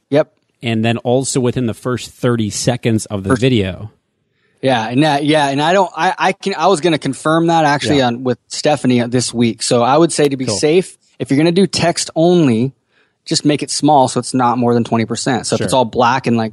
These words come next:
Speaker 1: boom, or if it's motion, you, you can do that. Um, but I can, we can find that out,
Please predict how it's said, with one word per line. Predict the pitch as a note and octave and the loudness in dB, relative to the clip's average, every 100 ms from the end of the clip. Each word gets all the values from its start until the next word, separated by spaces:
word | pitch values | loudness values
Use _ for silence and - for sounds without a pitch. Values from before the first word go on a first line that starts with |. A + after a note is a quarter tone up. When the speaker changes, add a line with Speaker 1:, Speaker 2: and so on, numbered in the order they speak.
| _ | _
Speaker 1:
boom, | - C#3 A#2 | -2 0 0
or | A2+ | -2
if | A2+ | -6
it's | - | -6
motion, | A#2+ B2 - C#3 | 0 0 2 2
you, | A#2+ | 2
you | B2+ A#2+ | 2 -2
can | A2+ A2 | 0 -2
do | A2 B2+ | 2 2
that. | A2+ G#2+ - - - - - | 2 0 -6 -20 -20 -12 -2
Um, | A2 A#2 | 2 2
but | C#3 | 2
I | |
can, | D3+ B2+ B2+ | 2 0 2
we | B2+ D#3 | 0 2
can | B2 | 0
find | C3 A#2 | 0 -2
that | A2+ A2+ | -2 -2
out, | A2+ A#2 | -4 -6